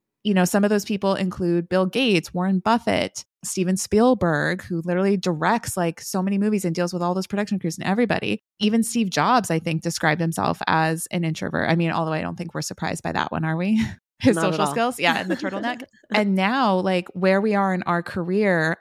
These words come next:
Speaker 1: I'm seeing that now reflected back to me, right, Candace? Like, when we tell people at events,
Speaker 2: Mm-hmm.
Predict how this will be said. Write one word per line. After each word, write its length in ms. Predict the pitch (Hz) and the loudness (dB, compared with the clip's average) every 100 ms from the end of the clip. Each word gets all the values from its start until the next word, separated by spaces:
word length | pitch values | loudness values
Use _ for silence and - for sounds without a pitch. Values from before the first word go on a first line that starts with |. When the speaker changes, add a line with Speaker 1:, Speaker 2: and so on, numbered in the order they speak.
| - | -2
Speaker 1:
I'm 180 | 202 196 | -2 -6
seeing 400 | - 240 233 170 | -8 -8 -6 -6
that 200 | 160 - | -6 -4
now 280 | 196 156 | 0 0
reflected 540 | 156 170 - 175 190 170 | 0 -2 -2 -2 -2 -2
back 220 | 160 - | -2 -2
to 140 | - | -4
me, 180 | 196 156 | -2 0
right, 200 | 165 170 | 0 0
Candace? 360 | - 214 233 226 | 0 -2 -2 -2
Like, 140 | 175 | -2
when 140 | 185 180 | 0 0
we 100 | 202 | -2
tell 260 | - 196 | -2 -4
people 340 | 196 190 175 170 | -2 -6 -2 0
at 160 | 170 | 2
events, 320 | 175 196 185 165 | 2 0 0 -4
Speaker 2:
Mm-hmm. 380 | - 151 143 | -8 -8 -8